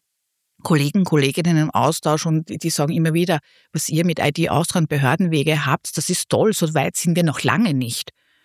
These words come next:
Also das muss man jetzt auch, auch wenn es, äh, immer auch wieder die technischen Probleme gibt und wieder ein Update und man muss wieder einloggen, äh, das,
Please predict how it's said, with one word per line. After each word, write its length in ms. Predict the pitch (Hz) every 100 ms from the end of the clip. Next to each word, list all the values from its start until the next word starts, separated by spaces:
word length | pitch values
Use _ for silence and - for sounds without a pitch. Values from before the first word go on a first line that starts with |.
| _ _ _ -
Also 200 | 160 151
das 260 | 156 -
muss 220 | 175 185
man 120 | 185 165
jetzt 200 | 151 -
auch, 260 | 143 202
auch 180 | - -
wenn 120 | 165
es, 320 | 170 - -
äh, 220 | 131 - 120
immer 360 | 131 170 165
auch 120 | 160
wieder 420 | - 165 160 160 160 - -
die 80 | -
technischen 440 | 147 147 160 175
Probleme 540 | - 185 147 131 175 165
gibt 380 | 160 160 -
und 320 | 160 160 165 165
wieder 220 | 160 175
ein 80 | 180
Update 560 | 165 - - 160 165
und 300 | 160 165 160 - -
man 160 | 175 170
muss 140 | -
wieder 160 | 180 190
einloggen, 600 | 143 180 151 170 175 170 - _ _ -
äh, 220 | - - - _ _
das, 140 | 170